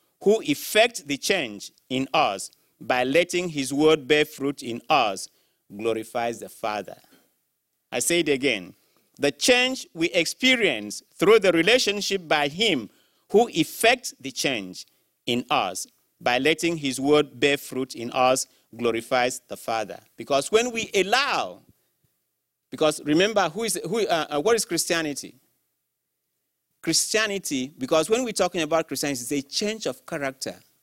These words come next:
through a relationship with him who makes that change possible. Christ makes the change possible. So if we have a relationship with him, he makes that,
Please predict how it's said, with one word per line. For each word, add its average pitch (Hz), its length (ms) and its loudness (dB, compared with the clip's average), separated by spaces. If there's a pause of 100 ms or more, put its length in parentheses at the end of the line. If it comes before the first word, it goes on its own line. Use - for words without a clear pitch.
(840)
through 220 340 6
a 180 120 2
relationship 196 920 2 (1120)
with 160 240 0 (400)
him 202 420 0 (220)
who 240 240 2
makes 214 260 0
that 196 280 -2
change 170 400 -2
possible. 135 600 0 (600)
Christ 220 360 2
makes 190 200 -2
the 135 100 -10
change 135 360 -8
possible. - 540 -8 (200)
So - 120 -2
if 208 100 2
we 202 100 4
have 277 280 0
a 262 40 -4
relationship 202 640 -2
with 139 220 -8
him, 151 300 -4 (320)
he 170 180 0
makes 175 340 0
that, 165 220 -2